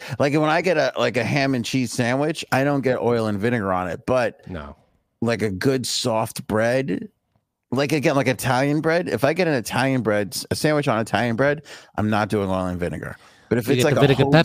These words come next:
Speaker 2: peppers, you gotta get the vinegar peppers. <laughs>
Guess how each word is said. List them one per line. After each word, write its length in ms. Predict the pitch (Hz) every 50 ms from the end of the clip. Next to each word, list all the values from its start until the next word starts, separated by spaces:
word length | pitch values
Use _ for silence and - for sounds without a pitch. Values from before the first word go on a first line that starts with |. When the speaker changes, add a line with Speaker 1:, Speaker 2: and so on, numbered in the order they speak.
| 127 185
Speaker 2:
peppers, 260 | 190 185 160 - -
you 60 | 185
gotta 140 | 190 196 190
get 120 | 190 -
the 80 | - 190
vinegar 240 | 175 202 196 175 196
peppers. 400 | - 247 247 220 - - - - - - - - - - - - - -
<laughs> 1500 | 151 - - - - - - - - _ - - - - - - 494 494 - - - - - - - 554 - - - 127